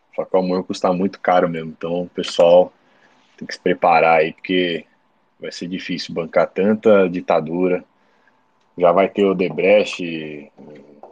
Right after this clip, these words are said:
Andrade Gutierrez, toda essa galera aí voltando a fazer obra em Angola. Quem vai pagar a conta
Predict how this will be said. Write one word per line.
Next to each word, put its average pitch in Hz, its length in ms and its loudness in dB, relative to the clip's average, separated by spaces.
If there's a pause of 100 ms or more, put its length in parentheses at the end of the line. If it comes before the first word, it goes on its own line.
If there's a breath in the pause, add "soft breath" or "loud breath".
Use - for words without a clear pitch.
(420)
Andrade 80 400 -8
Gutierrez, 82 500 -4
toda 98 200 -2
essa 98 180 2
galera 87 380 4
aí 87 60 0
voltando 90 440 0
a 85 60 -8
fazer 85 280 -2
obra 85 240 0
em 80 60 -10
Angola. 87 500 2
Quem 90 180 -6
vai 90 120 4
pagar 87 320 2
a - 40 -4
conta 101 520 0